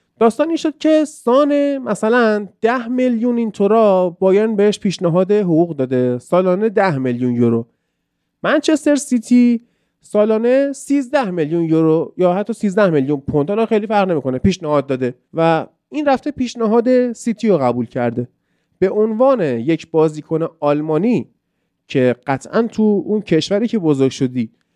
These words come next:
مقصد رویاییت می‌شه بایر مونیخ، چی می‌شه که تو میای من سیتی رو انتخاب می‌کنی؟ اگه بگی پول رو انتخاب کرده، خب مثلاً ده میلیون با سیزده میلیون فرقی نمی‌کرده که. پس چی شده؟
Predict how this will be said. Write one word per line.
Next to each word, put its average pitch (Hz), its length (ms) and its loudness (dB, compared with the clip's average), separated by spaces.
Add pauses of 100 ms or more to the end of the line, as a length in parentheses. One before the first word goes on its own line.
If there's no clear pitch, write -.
(220)
مقصد 147 480 -2
رویاییت 139 540 2
می‌شه 135 260 -8
بایر 139 440 0
مونیخ، 208 640 0 (120)
چی - 460 -2
می‌شه 208 320 2
که 139 140 -4
تو 240 200 -4
میای 214 600 2 (500)
من 262 160 4
سیتی 247 300 -2
رو 254 100 4
انتخاب 180 460 -2
می‌کنی؟ 151 520 -2 (480)
اگه 208 220 0
بگی 262 420 -2 (160)
پول 262 220 -2
رو 285 60 2
انتخاب 226 560 0
کرده، 170 540 0
خب 208 220 -2
مثلاً 208 360 -2
ده 190 360 0
میلیون 202 420 0
با 190 100 0
سیزده 196 480 0
میلیون 190 340 0
فرقی 247 420 0
نمی‌کرده 254 560 0
که. 123 240 -4 (1080)
پس 185 180 0
چی - 300 -2
شده؟ 131 360 -2